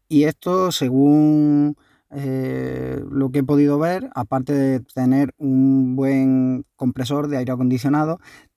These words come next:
tiene muy grande el radiador del aire acondicionado y parece que, que eso hace que,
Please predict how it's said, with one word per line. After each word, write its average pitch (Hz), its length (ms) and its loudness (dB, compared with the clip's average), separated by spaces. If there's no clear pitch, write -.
tiene 156 340 4
muy 151 680 4
grande 151 580 -2
el 160 340 -4
radiador 127 580 -4
del 143 160 -2
aire 123 120 -2
acondicionado 120 600 -4
y 120 60 -4
parece 113 400 -6
que, 120 460 -6
que 117 200 -8
eso 123 340 -6
hace 120 240 -6
que, 117 420 -4